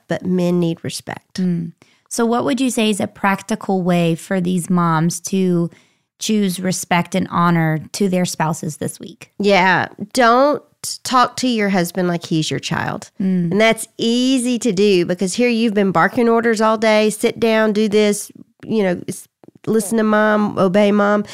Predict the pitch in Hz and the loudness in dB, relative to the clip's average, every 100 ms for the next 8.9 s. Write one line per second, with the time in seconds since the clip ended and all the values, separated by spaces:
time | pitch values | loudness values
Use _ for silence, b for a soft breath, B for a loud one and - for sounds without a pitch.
0 | B B - 220 208 220 214 139 190 254 | B B 0 2 2 2 2 2 4 4
1 | 294 240 220 208 196 190 190 185 220 226 | 6 4 2 0 2 2 2 2 2 2
2 | - - 453 403 220 208 180 - 156 165 | 0 -2 0 0 0 -2 0 0 0 0
3 | 220 - - _ B B 247 226 226 226 | -2 -6 -14 _ B B 0 2 2 0
4 | 240 226 220 - 226 202 196 - 247 254 | 2 2 0 0 0 0 -2 0 4 6
5 | 247 - - 233 202 233 226 247 220 208 | 4 2 2 2 2 0 -2 0 0 2
6 | 202 190 196 202 254 - 240 202 190 185 | 2 0 -2 -2 -2 0 0 2 2 2
7 | 170 165 185 190 170 160 185 185 190 180 | 2 2 2 2 0 -2 -4 -2 -2 -2
8 | 151 - 175 220 254 156 - - | -4 -4 -2 2 2 2 -2 -12